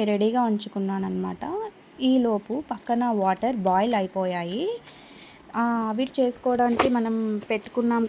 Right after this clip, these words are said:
కదండి, దానిలో మనము ఆవిరి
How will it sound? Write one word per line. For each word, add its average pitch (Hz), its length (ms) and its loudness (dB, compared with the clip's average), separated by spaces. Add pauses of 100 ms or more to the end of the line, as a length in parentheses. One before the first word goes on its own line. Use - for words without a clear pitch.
కదండి, 196 380 0 (160)
దానిలో 214 360 0 (160)
మనము 247 260 2 (1700)
ఆవిరి 214 220 2